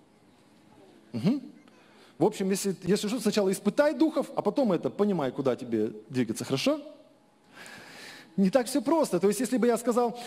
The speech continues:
«Семён, э, испытай, пожалуйста, вот эту колонку. Нормально она работает, рабочая она вообще или не рабочая?» Он бы сообразил, что надо делать, если бы даже не смог, посоветовался бы с кем-то.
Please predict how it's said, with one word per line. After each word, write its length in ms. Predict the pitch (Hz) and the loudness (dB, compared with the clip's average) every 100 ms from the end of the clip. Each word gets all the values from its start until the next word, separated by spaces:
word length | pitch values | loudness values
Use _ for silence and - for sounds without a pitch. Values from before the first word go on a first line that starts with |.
| - | -8
«Семён, 380 | - 247 247 202 | 0 2 2 2
э, 240 | 196 202 175 - 202 | 2 2 -2 -8 -4
испытай, 420 | 190 240 269 233 | -2 0 0 0
пожалуйста, 420 | 214 208 196 202 | 0 0 0 0
вот 100 | 202 | 0
эту 120 | 208 | -2
колонку. 680 | 202 214 220 208 156 120 104 - - | 0 0 2 2 0 -4 -6 -8 0
Нормально 480 | 175 226 302 262 180 | 0 2 0 0 0
она 160 | 170 | 0
работает, 400 | 160 151 139 135 | 0 0 0 0
рабочая 400 | 180 208 320 202 | 0 0 0 -2
она 160 | 175 156 | 0 -2
вообще 180 | 151 180 | 0 0
или 120 | 185 | 2
не 100 | 208 | 2
рабочая?» 440 | 247 196 156 196 | 2 0 0 0
Он 200 | 202 285 | 0 0
бы 80 | 277 | 2
сообразил, 440 | 254 220 220 285 | 0 0 0 0
что 160 | 254 220 | 0 0
надо 200 | 226 240 | 0 2
делать, 340 | 220 175 139 | 2 2 2
если 220 | 196 202 208 | -2 -4 0
бы 180 | 220 - - - | 0 0 -12 0
даже 260 | 214 208 | 2 2
не 120 | 220 | -2
смог, 280 | 220 240 269 | 2 0 0
посоветовался 640 | 220 254 254 190 170 170 170 | 0 2 0 2 0 0 0
бы 100 | 196 | -2
с 80 | |
кем-то. 360 | - 226 143 | 0 -2 0